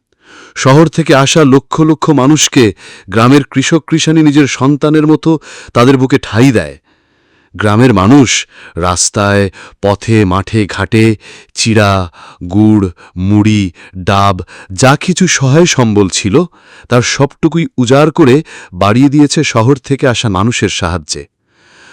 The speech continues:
শহর ছেড়ে পালিয়ে আসা মানুষের এতটুকু কষ্ট যেন না হয়, তার সব দায়িত্ব গ্রামবাসীর। গ্রামের প্রতিটি বাড়িতে দিনরাত্রি ভাত রান্না হচ্ছে, লক্ষ লক্ষ মানুষ খাচ্ছে।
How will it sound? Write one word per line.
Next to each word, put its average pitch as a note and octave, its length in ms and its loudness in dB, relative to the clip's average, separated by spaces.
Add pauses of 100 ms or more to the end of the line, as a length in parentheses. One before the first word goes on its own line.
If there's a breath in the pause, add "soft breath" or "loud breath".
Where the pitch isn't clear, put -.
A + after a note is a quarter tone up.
(220 soft breath)
শহর C3+ 320 4
ছেড়ে E3 280 0
পালিয়ে C#3+ 300 2
আসা D3+ 180 0
মানুষের D3+ 440 0 (380 loud breath)
এতটুকু F#3 540 0
কষ্ট C#3 360 0
যেন F#3 260 4
না A2+ 240 2
হয়, F#2+ 320 -2 (580 soft breath)
তার A#2 160 0
সব F3 380 0
দায়িত্ব D#3 400 0
গ্রামবাসীর। A#2 680 0 (760 soft breath)
গ্রামের D3+ 300 2
প্রতিটি F3 400 2
বাড়িতে D3+ 500 2 (360 loud breath)
দিনরাত্রি D#3+ 600 2
ভাত A#2+ 300 -2
রান্না B2+ 320 4
হচ্ছে, E2 500 -6 (440 loud breath)
লক্ষ C#3+ 420 0
লক্ষ D3+ 380 2
মানুষ C3 440 4
খাচ্ছে। F#2 580 -6